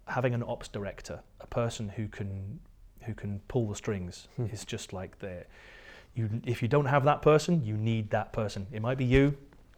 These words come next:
Speaker 1: but if you, if it's not you, you need that person in a company. And I'm very lucky. The chap I've got, Alan Hutchin, is just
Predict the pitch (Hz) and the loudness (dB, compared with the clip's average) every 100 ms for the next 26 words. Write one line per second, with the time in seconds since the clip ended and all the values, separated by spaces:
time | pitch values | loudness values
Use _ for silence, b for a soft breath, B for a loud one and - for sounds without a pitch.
0 | - 107 101 - 123 110 113 135 139 123 | -2 -2 -2 -6 -10 -8 -4 0 2 4
1 | 127 123 123 104 104 110 107 104 - 104 | 4 4 0 -4 -2 -2 -2 -8 -8 -10
2 | - 95 95 - 101 95 92 98 - 101 | -8 -8 -6 -8 -8 -8 -10 -10 -8 -6
3 | 98 101 104 104 101 101 101 95 - 104 | -6 -6 -6 -6 -6 -8 -10 -12 -12 -12
4 | - 101 101 113 95 98 104 98 95 - | -10 -10 -10 -10 -10 -10 -8 -8 -8 -12
5 | - 90 90 - - - - - - | -12 -10 -10 -12 -18 -20 -20 -16 -16